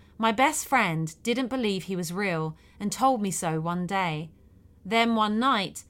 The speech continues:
I got a call from her mum. Her mum said she begged her to call me and asked Nathaniel to go home. Apparently, Nathaniel followed her home and wouldn't leave the lights or the T V alone at her house.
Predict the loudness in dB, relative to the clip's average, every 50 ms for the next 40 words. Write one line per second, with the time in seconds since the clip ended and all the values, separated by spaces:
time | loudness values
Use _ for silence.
0 | _ _ -8 -6 0 0 2 0 0 -4 -4 -2 -2 0 0 -2 -4 -4 -4 -4
1 | -2 -2 -2 0 0 0 0 0 0 -2 -4 -6 -8 -12 -20 _ -20 _ _ _
2 | -20 _ _ _ -20 -20 -12 -4 0 2 4 6 6 6 6 4 2 2 2 2
3 | 2 0 -4 -6 -6 -6 -2 2 2 2 2 0 -4 -4 -4 -4 -6 -6 -2 0
4 | 0 0 0 0 -2 -2 -4 -6 -8 -14 _ -10 -6 2 4 6 6 6 6 4
5 | -2 -2 0 2 2 0 2 0 -2 -4 -4 -6 -6 -4 -2 0 0 0 0 0
6 | -2 -2 -2 -2 -2 -4 -6 -8 -10 -18 -20 -20 -20 -20 -20 -10 -10 -10 -4 2
7 | 4 6 6 6 2 0 -2 -4 -4 -4 -6 -10 -16 -20 -12 -8 -8 -2 4 6
8 | 6 6 6 4 2 0 -2 0 0 0 2 0 0 0 -2 0 0 0 0 0
9 | 0 -2 -4 -6 -8 -12 -20 -20 -20 -10 -4 0 2 2 2 2 0 0 0 2
10 | 0 2 0 0 4 6 8 8 8 6 2 -2 -4 -6 -6 -4 -4 -2 -2 0
11 | -2 -2 -6 -4 -4 -2 -2 0 0 0 0 0 0 0 0 0 -2 -4 -6 -6
12 | -6 -6 -4 -4 -4 -4 -2 -2 -4 -6 -8 -10 -10 -12 -12